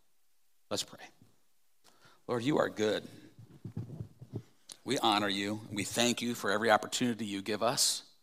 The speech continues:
to worship your holy name. God, I pray that even as we face negative circumstances in our life,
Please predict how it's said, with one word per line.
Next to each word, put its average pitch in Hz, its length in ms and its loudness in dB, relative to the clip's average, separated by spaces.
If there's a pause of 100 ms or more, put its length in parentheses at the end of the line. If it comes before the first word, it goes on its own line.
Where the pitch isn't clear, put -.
(260)
to 101 100 -6
worship 107 400 0
your 98 100 -2
holy 107 300 0
name. 110 260 0
God, 120 160 4
I 135 100 6
pray 127 460 2 (340)
that 113 120 0
even 143 200 6
as 120 180 4
we 110 100 -4
face 139 320 0
negative 113 340 0
circumstances 107 760 -2
in 104 80 -4
our 101 140 0
life, 92 420 -4